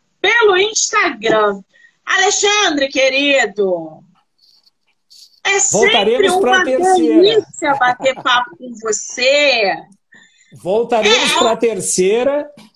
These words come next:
Speaker 2: e aí vai
Speaker 1: É
Speaker 2: ser
Speaker 1: uma delícia.
Speaker 2: o, o autor, o escritor pergunta,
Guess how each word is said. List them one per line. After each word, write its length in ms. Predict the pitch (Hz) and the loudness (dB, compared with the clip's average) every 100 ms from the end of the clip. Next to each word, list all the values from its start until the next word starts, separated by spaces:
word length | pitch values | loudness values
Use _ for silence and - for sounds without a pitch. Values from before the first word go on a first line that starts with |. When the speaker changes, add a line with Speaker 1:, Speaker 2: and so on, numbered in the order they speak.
| _ - | _ -6
Speaker 2:
e 160 | 185 | -2
aí 200 | 185 208 | 0 -2
vai 160 | 214 226 | -4 -4
Speaker 1:
É 40 | |
Speaker 2:
ser 160 | 220 554 | -2 0
Speaker 1:
uma 240 | 466 440 | 0 0
delícia. 1120 | 359 349 294 311 311 285 254 - - 262 202 175 180 165 165 160 | 2 2 2 0 0 0 -4 -8 -8 -4 -2 -2 -6 -10 -14 -10
Speaker 2:
o, 540 | 196 247 254 254 254 214 | -4 0 0 -2 -6 -8
o 80 | 233 | -8
autor, 580 | 226 214 - 226 247 | -8 -10 -8 -8 -6
o 140 | 226 220 | -6 -6
escritor 800 | 254 - 226 202 - 233 247 - | -8 -10 -14 -14 -10 -10 -10 -10
pergunta, 760 | 233 220 170 214 214 - 143 | -8 -8 -10 -14 -14 -16 -18